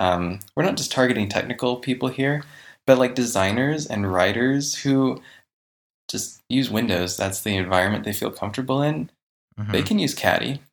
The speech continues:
Speaker 1: It's a great fit for them. They don't have to learn the technical ins and outs of, like, a real hardcore web server.
Speaker 2: Very cool. You, one thing I mentioned at the top of the show was that it,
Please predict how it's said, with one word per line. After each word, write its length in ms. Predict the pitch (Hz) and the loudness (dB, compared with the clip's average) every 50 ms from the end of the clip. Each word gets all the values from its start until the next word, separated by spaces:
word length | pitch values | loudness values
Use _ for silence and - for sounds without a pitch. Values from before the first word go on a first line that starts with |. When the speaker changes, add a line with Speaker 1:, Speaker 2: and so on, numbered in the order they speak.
| _ | _
Speaker 1:
It's 140 | 127 127 - | -8 -4 -4
a 40 | 147 | -4
great 360 | 139 131 - 139 143 139 - | -4 -2 0 0 0 0 -2
fit 200 | - - - - | -4 -4 -4 -4
for 140 | - - - | -2 -6 -6
them. 300 | - - - - 143 - _ _ _ _ _ _ _ | -6 -8 -8 -10 -12 -14 _ _ _ _ _ _ _
They 80 | - 127 | 0 2
don't 140 | 151 156 143 | 2 4 2
have 100 | 143 143 | 2 2
to 80 | - 135 | 2 2
learn 220 | 127 123 123 120 | 2 4 4 4
the 60 | 117 | 2
technical 440 | 113 - 113 104 - 120 - 113 104 | 2 0 -2 -2 -2 -4 -2 -2 -2
ins 180 | - 107 104 104 | 0 0 -2 0
and 100 | 98 92 | 2 2
outs 260 | 92 92 92 - - | 2 2 2 0 -2
of, 140 | 95 90 90 | -6 -4 -2
like, 320 | 90 87 90 90 - - _ _ _ _ _ - | 0 0 0 0 -4 -10 _ _ _ _ _ -4
a 80 | 104 | -2
real 200 | 98 101 101 98 | 2 2 2 2
hardcore 400 | 95 95 92 92 - - 92 85 | 2 0 -2 -2 -2 -2 -2 0
web 200 | - 87 85 - | 0 -2 -4 -4
server. 420 | - - - - - - - 147 - _ _ _ _ _ _ _ _ _ _ _ _ _ _ _ _ _ _ _ _ _ | -6 -6 -6 -6 -6 -8 -10 -12 -16 _ _ _ _ _ _ _ _ _ _ _ _ _ _ _ _ _ _ _ _ _
Speaker 2:
Very 120 | 151 156 156 | -8 -8 -6
cool. 200 | - - 127 110 | -4 -2 -2 -2
You, 340 | 113 120 123 123 113 - - _ _ | 0 -2 -2 -2 -4 -6 -12 _ _
one 200 | _ 113 131 139 | _ -4 -4 -2
thing 140 | 139 139 117 | -2 -2 0
I 60 | 107 | 0
mentioned 300 | 104 110 113 110 - 104 | 0 0 0 -2 -4 -6
at 60 | 101 | -8
the 60 | 98 95 | -8 0
top 240 | - 135 151 156 | 2 2 2 2
of 40 | 120 | 0
the 40 | 110 | -4
show 240 | - - 110 101 98 | -4 -2 -2 -2 0
was 220 | 98 101 98 92 | 0 -2 -4 -4
that 200 | 98 95 92 - | -6 -6 -8 -8
it, 300 | - 92 92 90 87 76 | -8 -8 -8 -8 -10 -12